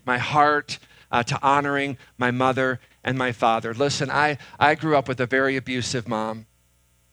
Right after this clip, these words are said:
and, and it was a struggle for me at times to honor her. But God has shown and continues to show me ways to honor her,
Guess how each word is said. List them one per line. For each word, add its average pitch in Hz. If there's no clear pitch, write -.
and, 131
and 139
it 147
was 147
a 147
struggle 131
for 123
me 120
at 117
times 120
to 127
honor 123
her. 120
But 156
God 156
has 147
shown 151
and 131
continues 147
to 127
show 147
me 156
ways 127
to 120
honor 120
her, 104